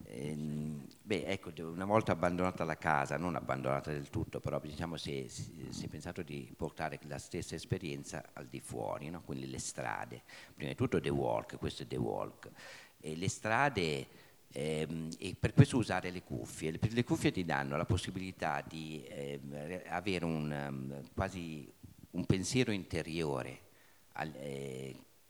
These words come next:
mm, infatti noi diciamo spesso: "Ho un teatro nella testa", e in effetti nella testa dell'attrice si trasmette alla, alla, nella testa dello spettatore,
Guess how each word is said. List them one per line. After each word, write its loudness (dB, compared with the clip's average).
mm, -8
infatti -4
noi -2
diciamo -8
spesso: -8
"Ho 0
un -2
teatro -2
nella -4
testa", -8
e -10
in -4
effetti -4
nella -4
testa -4
dell'attrice -6
si -14
trasmette -8
alla, -6
alla, -8
nella -10
testa -10
dello -12
spettatore, -8